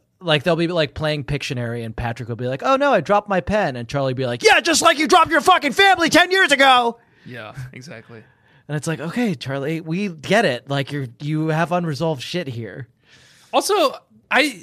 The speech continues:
Speaker 2: like, the timeline because of the Amber shit is so fucking thrown off. It was, like, five years ago, which is, like, not
Speaker 1: Yeah.
Speaker 2: that fucking long ago.
Speaker 1: I know, that's weird to think about. I think it's long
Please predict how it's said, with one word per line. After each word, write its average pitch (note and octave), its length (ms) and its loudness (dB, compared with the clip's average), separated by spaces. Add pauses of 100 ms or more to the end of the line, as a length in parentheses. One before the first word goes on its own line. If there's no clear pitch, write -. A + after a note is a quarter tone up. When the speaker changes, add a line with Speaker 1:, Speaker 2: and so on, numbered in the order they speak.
(100)
Speaker 2:
like, A3 240 0
the A3 100 0
timeline A3 540 -2
because E3+ 260 -6
of D#3 80 -8
the D3 160 -6
Amber C#3 200 -6
shit B2 360 -12
is C3 160 -12
so C3 220 -10
fucking B2 320 -14
thrown C3 240 -16
off. C3+ 320 -14 (600)
It A3 100 -14
was, E4+ 140 -4
like, - 160 -4
five G3 440 -4
years D3 220 -8
ago, B2 300 -12
which D#3+ 260 -8
is, F#3 160 -8
like, E3+ 320 -8 (280)
not E3 220 -14
Speaker 1:
Yeah. C#3 140 -2
Speaker 2:
that G#2+ 80 -10
fucking G3+ 580 -8
long B3 300 -2
ago. D3+ 460 -10
Speaker 1:
I C3+ 100 -2
know, C#3 160 -2
that's B2+ 180 -6
weird B2 280 -6
to A2+ 60 -14
think G#2+ 260 -14
about. G2 260 -12
I E3 80 0
think G#3+ 180 -4
it's - 200 -4
long C3 420 -2